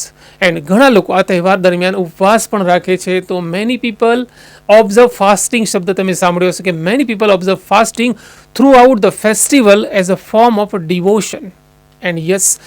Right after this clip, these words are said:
નવરાત્રિમાં યુવાનોથી લઈને વૃદ્ધ દરેક ઉત્સાહ અને આનંદથી ભાગ લે છે. તો પાર્ટિસિપેટ શબ્દ, yes, young and old, everyone participates with equal joy and enthusiasm. And દોસ્તો, ગરબા અને દાંડિયા રાસના કાર્યક્રમો અનેક સ્થળોએ યોજાય છે.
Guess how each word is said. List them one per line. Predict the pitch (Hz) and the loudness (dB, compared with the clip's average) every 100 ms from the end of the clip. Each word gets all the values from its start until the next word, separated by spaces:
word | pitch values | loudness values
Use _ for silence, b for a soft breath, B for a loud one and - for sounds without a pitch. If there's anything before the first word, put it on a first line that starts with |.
| B B - | B B 0
નવરાત્રિમાં | 175 185 196 196 180 165 | 2 4 2 0 -4 -4
યુવાનોથી | 170 156 170 196 208 240 254 247 233 | -8 -8 -2 2 4 4 2 0 0
લઈને | 202 208 196 190 | 2 2 0 -2
વૃદ્ધ | 160 175 233 185 | -2 -2 0 0
દરેક | 165 220 269 277 | 0 0 0 0
ઉત્સાહ | 226 - 220 | -2 0 0
અને | 202 196 | 0 0
આનંદથી | 190 202 208 | -2 -2 -2
ભાગ | 180 185 180 | 0 2 2
લે | 180 | -2
છે. | - 185 | -4 -6
તો | 180 | -6
પાર્ટિસિપેટ | - 165 202 180 196 185 | -4 -4 -4 -6 -6 -6
શબ્દ, | - 190 214 B B B B B - | -4 -4 -4 B B B B B -2
yes, | 170 170 - 240 214 156 | 0 0 -2 -8 -10 0
young | 208 285 | 4 4
and | 254 214 | 4 4
old, | 196 202 202 _ 208 | 4 2 -2 _ -2
everyone | 226 254 247 240 | 0 0 0 0
participates | 196 185 185 208 190 170 160 - 170 | 0 2 0 -2 -2 -6 -8 -8 -6
with | 226 - - 240 | -6 -8 -6 -4
equal | 240 254 277 247 | -2 2 2 4
joy | 190 196 208 - | 2 2 0 -4
and | 190 233 - - | -4 -4 -8 -4
enthusiasm. | 220 214 247 180 175 160 151 156 160 B B B B | -4 -2 -2 0 0 -2 -4 -10 -14 B B B B
And | 180 | -2
દોસ્તો, | 170 175 - 180 | 0 -4 -4 -4
ગરબા | 175 185 202 | -2 0 0
અને | 185 | 0
દાંડિયા | 170 170 170 165 | -2 -2 -2 -4
રાસના | 208 175 - 185 | -2 -6 -6 -8
કાર્યક્રમો | 180 - 190 247 214 180 160 | -8 -4 -2 -2 -2 -4 -4
અનેક | 196 247 - | -2 -2 -4
સ્થળોએ | - 190 214 226 196 | -6 2 4 4 2
યોજાય | 180 175 175 | 0 2 0
છે. | 170 - 175 | -2 -8 -10